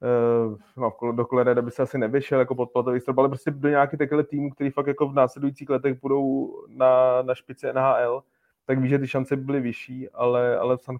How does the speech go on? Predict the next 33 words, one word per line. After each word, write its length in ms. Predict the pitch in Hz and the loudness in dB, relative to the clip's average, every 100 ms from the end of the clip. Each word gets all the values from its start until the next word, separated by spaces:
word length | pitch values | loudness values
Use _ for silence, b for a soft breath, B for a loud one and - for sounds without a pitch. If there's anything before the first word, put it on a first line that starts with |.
| - | -4
Jose 200 | 131 127 | -2 -2
prostě 260 | 131 - | -4 -8
ta, 180 | 135 135 b b b _ _ - | 0 0 b b b _ _ 2
ta, 460 | 127 127 127 123 - - _ _ _ - | 6 8 8 6 2 -8 _ _ _ -2
ta 120 | 135 | -2
spojitost, 480 | - 131 135 127 135 | 4 4 4 0 0
to, 80 | |
že 100 | 127 | 0
je 40 | 131 | 2
tam 160 | 135 | 2
prostě 240 | 127 131 127 | 0 2 4
ro-, 200 | 127 123 - | 2 0 -2
rodina 380 | 131 135 139 | 0 2 0
spokojená, 560 | 135 - 131 135 127 123 | -2 -4 -2 -2 0 0
že 80 | 123 | 0
tam 180 | 135 127 | 0 2
odehrál 340 | 127 131 123 | 2 4 2
celou 240 | 131 131 | 0 -4
svou 200 | 123 131 127 | -2 -6 0
kariéru 340 | 123 123 123 | 2 2 0
doposavat, 580 | 123 120 123 127 120 117 - | -2 -4 -4 -2 0 -2 -6
že, 360 | 127 120 120 120 B B | -8 -2 0 0 B B
že 60 | 127 | 2
tam 160 | 131 123 | 4 4
oblíbence 560 | 127 147 143 139 139 | 2 2 2 2 0
mezi 240 | 135 127 127 | 0 0 -2
fanouškama 560 | 127 120 - 127 123 | -2 -4 -6 -4 -2
je 60 | 117 | -2
tam 140 | 123 | -4
taková 280 | 120 120 123 | -6 0 0
jako 160 | 120 127 | 0 0
marketingovým 680 | 123 - - 135 131 131 127 | 0 -2 -6 -2 0 0 0
tahákem. 640 | 120 117 120 117 113 | 2 4 2 0 -4